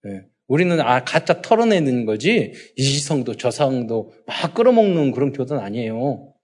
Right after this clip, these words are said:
예. 누가 승리하겠어요? 예.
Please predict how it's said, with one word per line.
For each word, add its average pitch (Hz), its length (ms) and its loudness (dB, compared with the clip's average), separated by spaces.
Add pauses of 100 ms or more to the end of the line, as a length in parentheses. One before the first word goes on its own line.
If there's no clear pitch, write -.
(280)
예. 101 160 -10 (800)
누가 196 220 2
승리하겠어요? 202 800 0 (400)
예. 95 240 -10